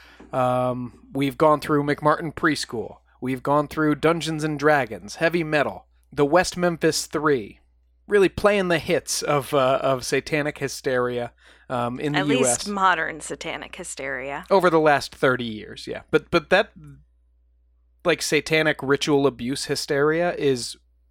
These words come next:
Speaker 1: only a modern thing.
Speaker 2: I don't wanna frighten you, Sean, but it's really the last fifty years we've been talking about.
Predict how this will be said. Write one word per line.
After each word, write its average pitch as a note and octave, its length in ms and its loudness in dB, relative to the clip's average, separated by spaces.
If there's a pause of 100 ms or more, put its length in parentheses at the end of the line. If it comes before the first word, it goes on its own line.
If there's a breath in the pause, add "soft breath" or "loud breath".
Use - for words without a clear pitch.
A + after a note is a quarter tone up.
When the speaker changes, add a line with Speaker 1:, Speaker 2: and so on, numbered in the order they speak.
(420)
Speaker 1:
only E3 320 4
a B2+ 60 0
modern A#2 480 -2
thing. - 260 -10 (320 loud breath)
Speaker 2:
I - 20 -14
don't B3 60 0
wanna C4+ 160 2
frighten G#3 400 -2
you, D3 80 -10
Sean, D3 320 -6
but C#3+ 100 -4
it's - 220 -10
really F#3+ 240 -4
the E3 120 -6
last D#3 280 -2
fifty - 440 -10
years E3+ 380 -6
we've - 160 -10
been F#3+ 140 -10
talking D#3 480 -10
about. C#3+ 320 -10